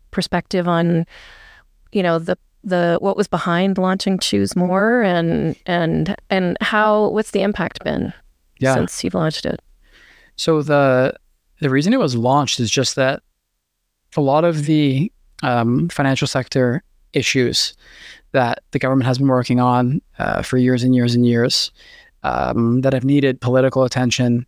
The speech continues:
Speaker 2: uh, th-, that have needed political decisions to be made, uh, aren't, aren't the same issues that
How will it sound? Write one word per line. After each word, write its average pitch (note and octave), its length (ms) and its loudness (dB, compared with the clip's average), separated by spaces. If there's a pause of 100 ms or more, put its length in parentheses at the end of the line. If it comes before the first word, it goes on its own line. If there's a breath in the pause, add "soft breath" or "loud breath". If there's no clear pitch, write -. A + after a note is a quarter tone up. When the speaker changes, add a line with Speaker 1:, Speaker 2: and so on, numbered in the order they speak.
Speaker 2:
uh, G#2+ 240 0
th-, B2+ 300 -4
that C#3+ 120 2
have B2 120 0
needed C3+ 260 2
political C3 340 0
decisions B2 440 0
to - 140 -6
be C3 100 2
made, B2 340 0 (1200)
uh, B2+ 180 0 (100)
aren't, D#3+ 400 0 (500 soft breath)
aren't D#3 160 0
the - 80 -4
same D3+ 220 0
issues C#3 360 0
that C3 240 0